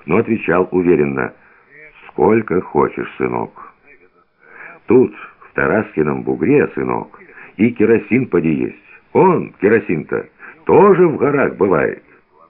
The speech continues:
От таких открытий Максимка весь загорался, и его фантазия разыгрывалась еще больше. «Тут его детка керосину-то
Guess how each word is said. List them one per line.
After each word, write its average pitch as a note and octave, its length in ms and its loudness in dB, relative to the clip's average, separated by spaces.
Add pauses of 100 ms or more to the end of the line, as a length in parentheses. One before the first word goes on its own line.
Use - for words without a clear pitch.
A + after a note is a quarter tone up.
(540)
От D2 240 -2
таких D2+ 380 -4
открытий B2 540 -2
Максимка A2+ 500 -6
весь F2+ 300 -4
загорался, A#2+ 800 -2 (340)
и - 80 0
его D3+ 220 2
фантазия C3+ 760 0 (180)
разыгрывалась G#2+ 840 0
еще F#2 400 0
больше. C#2 580 -2 (1000)
«Тут D#3+ 240 0
его A2 220 2
детка B2 320 0
керосину-то F2+ 680 -2